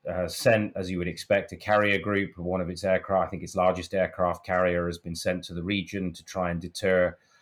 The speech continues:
other actors from trying to take advantage of Israel's vulnerability right now.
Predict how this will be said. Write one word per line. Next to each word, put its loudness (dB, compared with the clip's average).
other 6
actors 0
from -8
trying -2
to 2
take -2
advantage 0
of -4
Israel's 2
vulnerability -2
right 0
now. -8